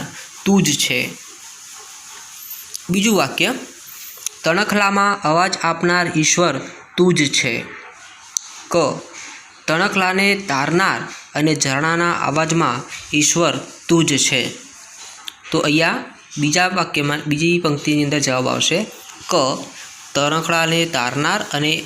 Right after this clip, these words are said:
ઝરણાના અવાજમાં ઈશ્વર તું જ છે."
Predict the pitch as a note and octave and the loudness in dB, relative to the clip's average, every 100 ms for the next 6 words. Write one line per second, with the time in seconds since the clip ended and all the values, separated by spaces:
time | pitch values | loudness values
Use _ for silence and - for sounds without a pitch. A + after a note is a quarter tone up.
0 | C3 C3 B2 D3 D#3 D#3+ D#3 C3+ A#2+ D3+ | -4 -2 0 0 2 0 0 0 0 0
1 | E3 D#3 A2+ - - - - C3 B2+ C#3+ | 2 0 -2 -8 -14 -10 -2 0 2 0
2 | C3+ - - - - D#3 D3 B2+ - A#2+ | 0 -4 -12 -6 2 2 2 0 0 0
3 | G#2 | -2